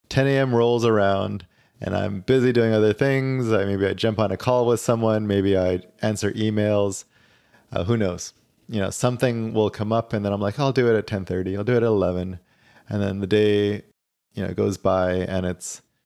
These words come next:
end of the day and I'm tired and I'm like, "I'll do it tomorrow, it's fine." And this is what we tell ourselves, "It's fine. It's fine to push it back." We don't even say it. We just think it.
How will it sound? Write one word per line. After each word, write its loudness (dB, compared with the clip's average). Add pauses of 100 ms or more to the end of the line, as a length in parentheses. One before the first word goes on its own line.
(100)
end 0
of 4
the 2
day 2
and 0
I'm -2
tired 2
and -2
I'm -2
like, -2
"I'll 0
do 0
it -2
tomorrow, -2
it's -6
fine." -6 (600)
And -2
this 2
is 0
what 0
we 2
tell 2
ourselves, 0
"It's -8
fine. 0 (320)
It's -14
fine 0
to 2
push 0
it -4
back." -6 (160)
We 2
don't 2
even 0
say 0
it. -6
We 0
just 0 (260)
think 0
it. -6